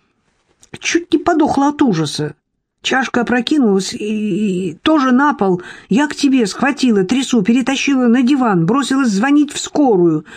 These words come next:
Все время занято. А ты как мертвая лежишь. Чувствую, сейчас рядом грохнусь. Воды почти стакан на тебя вылила, по щекам хлопаю. Ой, ты как сейчас?»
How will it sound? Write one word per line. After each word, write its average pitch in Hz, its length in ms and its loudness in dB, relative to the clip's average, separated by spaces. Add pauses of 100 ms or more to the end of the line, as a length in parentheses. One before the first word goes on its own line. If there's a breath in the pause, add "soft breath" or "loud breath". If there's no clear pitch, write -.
(180 loud breath)
Все - 240 0
время 240 260 2
занято. 180 600 0 (200 soft breath)
А 254 80 0
ты - 80 2
как 254 180 0
мертвая 233 460 2
лежишь. 208 420 2
Чувствую, 262 380 0
сейчас 220 460 -2 (320 loud breath)
рядом 202 480 4
грохнусь. 196 680 0 (880)
Воды 220 300 2
почти 233 400 -2
стакан 262 380 0
на 220 100 4
тебя 185 400 0 (800)
вылила, 190 400 2
по 220 120 0
щекам 226 360 0
хлопаю. 170 580 0 (360 loud breath)
Ой, 123 300 -4 (120)
ты 117 100 2
как - 220 0
сейчас?» - 540 -8